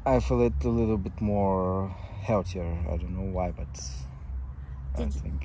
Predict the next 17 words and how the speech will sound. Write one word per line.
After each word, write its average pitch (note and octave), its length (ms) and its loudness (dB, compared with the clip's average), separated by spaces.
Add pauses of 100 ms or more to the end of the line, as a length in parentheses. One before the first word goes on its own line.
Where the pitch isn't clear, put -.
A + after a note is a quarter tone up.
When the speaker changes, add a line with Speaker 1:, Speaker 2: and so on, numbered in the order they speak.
Speaker 2:
did A#3+ 140 -4
you A3+ 120 -2
Speaker 1:
it's - 180 -6
Speaker 2:
feel G2+ 180 -2
Speaker 1:
related G2+ 540 -2 (160)
with F#2+ 120 -6 (1600)
the - 60 -8
bloodstream. F#2 920 -4 (220)
Speaker 2:
Nice. G#3+ 600 -4 (360)
Did A3+ 140 -4
you C4 60 -6
feel C#4 220 0
a A3+ 80 4
detox B3 600 -2
reaction? - 580 -4 (160)
Speaker 1:
Yeah, G2 260 2 (100)
maybe. F2 300 -2